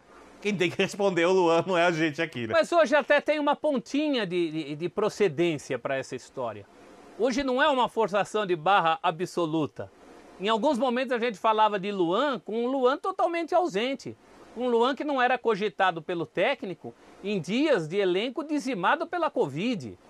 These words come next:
Speaker 2: Hoje não, hoje a gente fala de um Luan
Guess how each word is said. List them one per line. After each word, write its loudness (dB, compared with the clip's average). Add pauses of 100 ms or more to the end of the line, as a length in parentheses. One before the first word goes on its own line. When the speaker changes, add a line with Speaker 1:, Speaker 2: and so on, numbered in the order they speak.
(300)
Speaker 2:
Hoje 2
não, 4
hoje 0
a -2
gente -4
fala 0
de -6
um -2
Luan 4